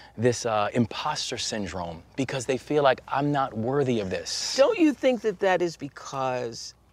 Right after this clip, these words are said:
Speaker 2: that there's so many people, and I'm, I'm thinking about in our own African American culture, who don't really know the history. They don't really understand th-, that somebody had the hope of you.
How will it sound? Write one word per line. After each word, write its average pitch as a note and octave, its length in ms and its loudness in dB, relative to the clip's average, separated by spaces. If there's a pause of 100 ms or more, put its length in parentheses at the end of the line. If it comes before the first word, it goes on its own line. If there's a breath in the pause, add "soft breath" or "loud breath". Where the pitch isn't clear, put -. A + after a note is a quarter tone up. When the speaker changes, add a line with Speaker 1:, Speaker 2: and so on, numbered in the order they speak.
(160)
Speaker 2:
that E3+ 180 -2
there's D#3 180 2
so G#3+ 320 0
many G#3 260 -2 (120)
people, B2+ 500 -6
and E3+ 160 -2
I'm, G3 220 4
I'm G3 140 -2
thinking F#3 340 -4
about D3+ 300 2
in D3+ 120 -2
our D3 320 4
own C#3+ 260 0
African C3 360 -2
American A#2+ 340 -4
culture, A2+ 420 -4 (600 loud breath)
who E3 260 -2
don't F#3+ 460 6
really D#3 560 4
know C3+ 460 0
the B2 120 -6
history. - 680 -12 (360 soft breath)
They D#3 200 4 (140)
don't F3 500 2
really D3 640 0
understand B2 1200 -6 (1000 soft breath)
th-, - 120 -4 (100)
that C#3+ 260 0
somebody C#3+ 420 2
had D3 360 2
the C3+ 100 -2
hope A2+ 300 -2
of A2 140 -8
you. G2 280 -10